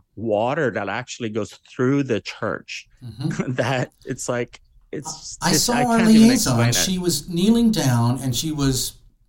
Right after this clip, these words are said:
Speaker 2: touching the water, putting her hand. I said, "What are you doing?" You know,
Speaker 1: Yeah.
Speaker 2: and she told me that this is holy water.
Speaker 1: I drink it every time I
Speaker 2: Yeah,
Speaker 1: go.
Speaker 2: I, I had no idea. So I, I learned something new there because I,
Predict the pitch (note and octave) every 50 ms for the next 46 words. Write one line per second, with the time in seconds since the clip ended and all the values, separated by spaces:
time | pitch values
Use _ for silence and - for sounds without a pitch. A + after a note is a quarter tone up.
0 | _ - F#3+ G#3 G3 - G3 F3+ E3 D3 D3 C#3 D3+ - G#3 A3 - C3 A#2+ -
1 | - D#3 D3+ D3+ D#3 D#3 C3+ C3+ E3 F3 F#3 E3+ - - - - - - - -
2 | - - - E3 E3+ G3 G#3+ A3+ A3 G#3+ A3 B3 A3+ A#2+ G#2+ G2+ - - - -
3 | _ _ _ _ _ _ - E3+ F3+ D#3 A#2+ A#2 A#2+ B2+ C3 C3 - D3 C#3+ B2
4 | C3+ C#3 C3+ B2+ A#2+ - - C3 B2 - - - - - - - A#3 A#3+ F3+ B2
5 | - G2+ G2 - - A#2+ A2 - A2+ - - A#2+ A#2 A2 A2 A#2 B2+ D#3+ F#3+ -
6 | B2 A#2 - - - - _ _ _ _ _ _ _ _ _ _ _ _ A2 B2
7 | C#3+ D3 - G#2 G#2 A2 E3 - - C#3 A#2 G2+ F2 F#2 F2+ - D3 D3+ - -
8 | G3 B2 G#2 F#2 - G2+ - - B2 B2+ C3+ C3+ C#3 C3+ C3+ C#3 C3+ - - G#2
9 | D3 D3+ C#3 D3+ D#3+ E3 E3+ E3+ E3+ E3+ - D3 E3+ G3 G#3 - B2+ - B2 A#2
10 | A#2+ C3 C3 B2 B2+ C3 C3 C3+ C3+ C3+ C3+ C#3 - C#3+ C#3 C3 - C3+ B2+ B2
11 | C3+ D3+ F3 F#3 D#3+ C3 A#2 A2 A2 A#2 A2+ A#2 G#2+ A2 G#2+